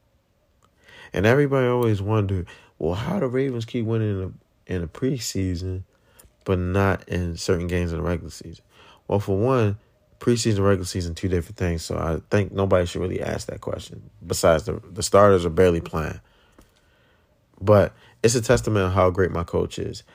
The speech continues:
That's why I always tell people, John Harbaugh is in the top tier of coaches. They're the three, the big three. There's Mike Tomlin, Bill Belichick,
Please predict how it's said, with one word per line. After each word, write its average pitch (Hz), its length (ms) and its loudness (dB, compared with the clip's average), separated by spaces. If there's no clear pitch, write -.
That's 101 260 0
why 92 80 2
I 85 40 2
always 85 240 -2
tell 104 260 2
people, 82 480 -8
John 92 220 2
Harbaugh 95 380 2
is 80 100 -4
in 82 100 -4
the 76 80 -6
top - 380 -4
tier 90 240 -2
of 82 100 -6
coaches. - 380 -6
They're 98 340 0
the 78 140 -8
three, 117 300 6
the 101 80 6
big 117 200 6
three. 107 360 4
There's 82 480 4
Mike 87 220 4
Tomlin, 127 560 4
Bill 101 160 4
Belichick, 98 640 4